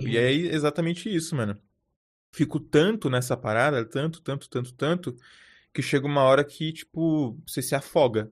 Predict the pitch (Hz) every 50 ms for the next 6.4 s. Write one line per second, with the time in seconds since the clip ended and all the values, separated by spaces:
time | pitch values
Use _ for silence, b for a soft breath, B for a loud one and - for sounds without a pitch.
0 | _ _ - 107 104 104 104 101 101 107 - - - 117 110 110 110 - 131 127
1 | 127 - - - 127 - 127 123 123 - - 139 131 127 123 113 113 b b b
2 | b b b b b b b b b - 123 123 - - - 127 113 123 143 156
3 | 160 156 147 135 143 147 143 143 143 135 123 - 127 - 120 120 120 - 120 -
4 | 135 123 117 123 120 117 113 110 107 113 127 143 151 147 151 - 123 127 - 135
5 | 131 127 - - - - 131 127 123 110 117 120 - - 139 143 147 147 139 -
6 | 151 151 147 160 160 165 165